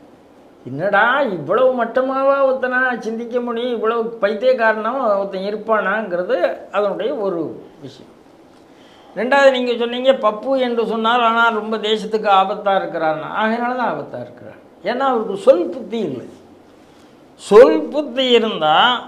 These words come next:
ஒரு ஆள் என்ன கேள்வி கேட்கணும், என்ன கேட்கக்கூடாது. அவர் என்ன நினைக்கிறார்னா, தன்னுடைய ஹீரோ, அவருக்கு ஒரு இன்ஃப்ளேட்டட், நீ யார் தெரியுமா, நான் யார் தெரியுமான்னு ஏதோ ஒரு காற்று அடைக்கப்படுகிறது. பாருங்க, ஒரு, ஒரு அந்த வெள்ளை டிஷர்ட்டு, அந்த பேண்ட்டு, அந்த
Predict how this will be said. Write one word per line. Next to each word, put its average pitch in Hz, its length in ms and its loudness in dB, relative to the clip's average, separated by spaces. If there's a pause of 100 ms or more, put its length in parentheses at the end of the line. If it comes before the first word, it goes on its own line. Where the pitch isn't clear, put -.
ஒரு 233 180 2
ஆள் 247 280 4
என்ன 226 340 -4
கேள்வி 233 440 -2
கேட்கணும், 196 460 -6
என்ன 202 240 -6
கேட்கக்கூடாது. 180 840 -6
அவர் 147 220 -4
என்ன 208 280 -8
நினைக்கிறார்னா, 170 840 -10
தன்னுடைய 156 460 -8
ஹீரோ, 180 640 -6
அவருக்கு 147 420 -8
ஒரு 147 160 -4
இன்ஃப்ளேட்டட், 180 720 -6 (340)
நீ 151 140 -6
யார் 170 320 -4
தெரியுமா, 156 500 -6
நான் 139 260 -8
யார் 175 340 -4
தெரியுமான்னு 156 520 -8
ஏதோ 170 280 -4
ஒரு 139 520 -6 (120)
காற்று 202 360 0
அடைக்கப்படுகிறது. 123 840 -8 (500)
பாருங்க, 226 580 2
ஒரு, 170 480 0
ஒரு 170 140 0
அந்த 175 220 -2
வெள்ளை 185 300 0
டிஷர்ட்டு, 170 760 -4
அந்த 160 200 -8
பேண்ட்டு, 156 640 -6
அந்த 143 500 -4